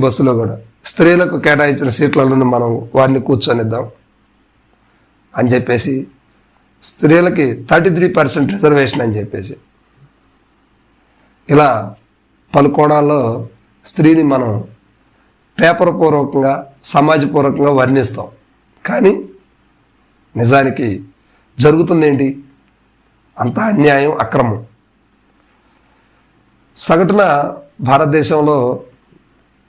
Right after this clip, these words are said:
రోజుకి వందలు కాదు, ఆశ్చర్యపోతున్నారా, వేలల్లో ఆడవాళ్ళు మోసానికి, అన్యాయాలకు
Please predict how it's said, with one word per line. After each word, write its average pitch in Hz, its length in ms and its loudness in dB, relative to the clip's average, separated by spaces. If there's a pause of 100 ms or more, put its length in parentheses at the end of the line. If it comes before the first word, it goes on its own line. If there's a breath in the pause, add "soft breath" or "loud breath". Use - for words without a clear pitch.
(200)
రోజుకి 156 440 2 (2000)
వందలు 156 420 4
కాదు, 113 240 -2 (1200)
ఆశ్చర్యపోతున్నారా, 131 760 0 (360)
వేలల్లో 165 560 2 (920)
ఆడవాళ్ళు 139 560 2 (1400)
మోసానికి, 135 640 2 (3000)
అన్యాయాలకు 156 680 2